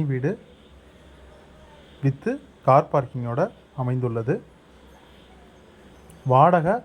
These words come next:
பதினோராயிரம், அட்வான்ஸு ஒரு லட்சம் சொல்றாங்க. வீடு ஓரளவு புது வீடாவே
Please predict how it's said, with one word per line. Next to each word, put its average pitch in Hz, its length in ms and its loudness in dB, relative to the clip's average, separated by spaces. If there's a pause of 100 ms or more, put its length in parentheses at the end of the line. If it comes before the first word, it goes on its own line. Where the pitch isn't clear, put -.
(280)
பதினோராயிரம், 135 640 0 (280)
அட்வான்ஸு 156 500 -2 (500)
ஒரு 123 160 0
லட்சம் 139 260 -4
சொல்றாங்க. 127 380 -2 (1400)
வீடு 143 280 4
ஓரளவு 131 260 0 (100)
புது 143 300 -2
வீடாவே 127 280 0